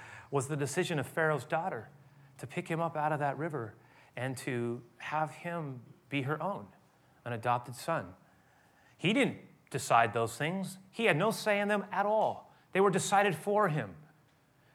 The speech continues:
That first transition in his life, he had no, no ability to, to dictate at all the terms. And then we know that, and, and again, just quickly, just because to get us all up to speed, I mean, we know that Moses grows up as a man of,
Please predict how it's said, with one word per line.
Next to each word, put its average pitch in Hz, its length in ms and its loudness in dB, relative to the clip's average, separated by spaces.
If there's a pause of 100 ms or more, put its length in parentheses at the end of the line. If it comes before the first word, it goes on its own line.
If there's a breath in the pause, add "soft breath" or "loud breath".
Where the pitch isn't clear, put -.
(180 soft breath)
That 190 280 6
first 220 280 4
transition 208 440 2
in 202 40 2
his 180 120 0
life, 208 280 8
he 185 100 0
had 190 160 4
no, 226 460 4
no 233 400 4
ability 214 640 6
to, 175 60 -2
to 185 140 -4
dictate 208 380 0
at 226 160 12
all 254 340 10
the 120 120 2
terms. 123 540 -2 (840 loud breath)
And 208 200 10
then 247 240 8
we 240 160 8
know 247 200 12
that, 226 220 6
and, 185 240 6
and 180 100 6
again, 170 200 6
just - 160 -2
quickly, 190 340 4
just 143 240 -4
because 131 220 -8
to - 100 -16
get 160 160 4
us 151 100 0
all 156 140 6
up 151 100 0
to 131 60 -6
speed, 170 340 -2 (300 loud breath)
I - 60 -10
mean, 156 100 4
we 170 80 4
know 185 160 6
that 160 100 2
Moses 160 320 4
grows 143 280 2
up 165 180 0
as 139 140 -2
a 139 40 -4
man 147 240 0
of, 131 120 -6